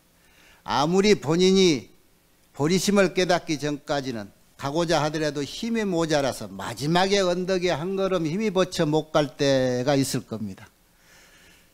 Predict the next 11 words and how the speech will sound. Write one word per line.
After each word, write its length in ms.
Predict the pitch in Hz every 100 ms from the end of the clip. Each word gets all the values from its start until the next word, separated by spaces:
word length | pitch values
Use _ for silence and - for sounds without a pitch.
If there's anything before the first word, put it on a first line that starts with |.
| -
일심으로 920 | 160 214 - 254 240 214 143 - - - -
내가 460 | 113 139 185 202 175
그동안에 520 | 170 170 180 175 160
쌓아왔던 880 | - 180 185 175 165 160 - 156 131
공덕과 680 | 151 165 165 165 - 147 135
공부의 560 | - 151 160 175 160 143
힘, 360 | - 160 147
염불의 500 | 143 156 147 143 135
힘을 440 | 131 220 233 269 - - - _ _ _
이 280 | - 170 190
오늘 540 | 175 160 180 185 156